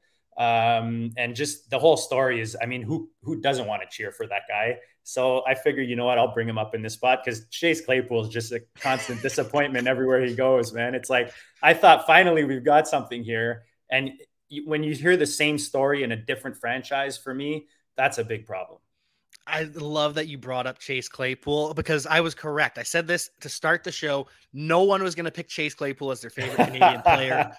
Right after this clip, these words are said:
Speaker 1: <laughs>
Speaker 2: No one did. And it's so obvious that the Bears have given up because we saw those pictures. "Oh, he's doing a fashion show in Paris." And then it comes out he's actually in Europe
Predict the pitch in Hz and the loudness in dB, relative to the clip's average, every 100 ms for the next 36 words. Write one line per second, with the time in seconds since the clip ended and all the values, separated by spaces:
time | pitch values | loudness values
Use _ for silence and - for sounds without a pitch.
0 | - - 131 143 151 156 151 127 123 120 | -20 -12 -2 4 4 4 0 0 -4 -4
1 | 117 180 160 - _ _ 185 190 - 196 | -4 -8 -16 -20 _ _ -2 0 -2 -4
2 | - - - - 214 262 233 175 208 220 | -6 -14 -8 -8 -8 -10 -8 -6 -6 -4
3 | 202 185 170 156 165 160 - 170 147 127 | -8 -8 -10 -6 -6 -6 -10 -8 -8 -8
4 | 175 202 - - 170 143 - - 165 - | -6 -6 -8 -8 -6 -6 -12 -12 -6 0
5 | 254 349 214 - 214 - 139 165 196 170 | 2 2 -2 -4 -8 -6 -6 -4 -4 -4
6 | 196 180 127 - 123 - 185 170 185 165 | -4 -4 -4 0 2 2 -4 -10 -6 -6
7 | 135 131 143 208 233 - - - 156 180 | -6 -4 -2 -2 -6 -14 -20 -12 -6 -4
8 | 196 - 165 147 196 165 143 156 - 147 | -4 -4 -6 0 0 0 0 -2 -2 -4
9 | 135 120 165 156 | -4 -2 2 0